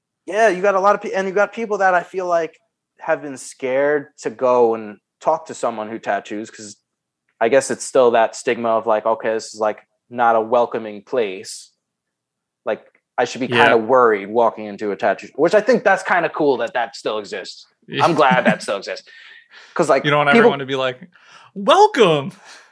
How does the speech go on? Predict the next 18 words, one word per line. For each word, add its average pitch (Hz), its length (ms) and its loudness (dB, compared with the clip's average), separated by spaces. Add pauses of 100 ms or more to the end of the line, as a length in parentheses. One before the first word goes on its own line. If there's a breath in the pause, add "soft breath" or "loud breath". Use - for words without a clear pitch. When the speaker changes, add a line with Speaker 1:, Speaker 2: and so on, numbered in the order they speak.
(160 loud breath)
Speaker 2:
a - 0 -
Speaker 1:
Yeah, 247 300 6 (100)
Speaker 2:
seat." 202 120 2
Speaker 1:
no. 214 440 6 (360 soft breath)
No, 226 360 6
it's 185 140 4
just 214 160 -4
like, 214 180 2
this 226 180 -4
isn't 233 220 -4
fucking 233 240 -2
Speaker 2:
This - 140 0
is 220 80 6
our 202 140 6
Speaker 1:
Costco. 190 100 -2
Speaker 2:
Disney 202 280 2
princess 180 480 -2
section. 196 460 -6